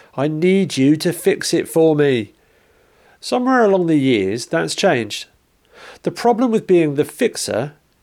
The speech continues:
is you get good at it, and then one day you realise they no longer need you to be the fixer. They need to know that they can fix things too. They need to learn how to fix things for themselves.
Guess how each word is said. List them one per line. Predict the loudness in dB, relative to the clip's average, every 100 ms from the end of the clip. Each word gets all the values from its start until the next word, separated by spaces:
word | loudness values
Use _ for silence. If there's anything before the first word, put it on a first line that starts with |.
| -4
is | -4 -2
you |
get | 0 -2 -2 -8 -2
good | -2
at | -2 -4
it, | -6 -8 _ _ _ _ _
and | -4
then | -4 -2
one | 0 0 0
day | 0
you | 0
realise | 2 2 2 2 0 -2 _ _ -12
they | -10
no | -4 -2
longer | 0 0 0 -2
need | 0 -2 -4 -4
you | -6 -6
to | -6
be | -4 -4
the | -4
fixer. | -8 -12 -12 -14 -14 _ -20 -20 -20 -20 _ _ _
They | 0 2
need | 0 -4
to | -6 -10
know | -10 -10 -12 _ _ -16
that | -6
they | 0 0
can | 0 -8
fix | -10 -10 -10
things | -8 -6 -8 -8
too. | -4 -4 -6 _ _ _ _ _ -20 -20 -20 -4
They | 0 0
need | 0 -4 -6
to | -4
learn | 0 2 0 -2 -8
how | -10 -6 -4
to | -6 -8
fix | -8 -8 -8
things | -10 -8 -12
for | -6 -4
themselves. | -4 -4 -4 -4 -6 -12